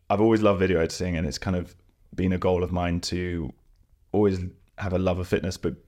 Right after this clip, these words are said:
have a goal of working in fitness in some, in some way or form. So I thought it wasn't gonna be sports science 'cause I dropped out of uni.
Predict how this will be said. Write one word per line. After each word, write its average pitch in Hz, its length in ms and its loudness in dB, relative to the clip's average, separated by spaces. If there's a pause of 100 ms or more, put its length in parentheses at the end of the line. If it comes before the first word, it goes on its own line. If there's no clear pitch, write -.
have 101 120 -8
a 92 40 -2
goal 92 240 0
of 98 80 -4
working 92 340 0
in 92 100 0
fitness - 360 -6
in 92 80 -4
some, 92 480 -6 (840)
in 110 160 -4
some 98 520 0
way 90 160 2
or 85 100 -2
form. 78 480 -4 (420)
So 87 420 2 (400)
I - 80 -4
thought 90 400 0 (680)
it - 240 -10
wasn't 90 260 -2
gonna 87 120 -4
be 60 80 -6
sports - 320 -6
science 78 240 -8
'cause - 100 -12
I 92 80 -6
dropped - 240 -6
out - 100 -10
of 82 60 -6
uni. 92 340 -2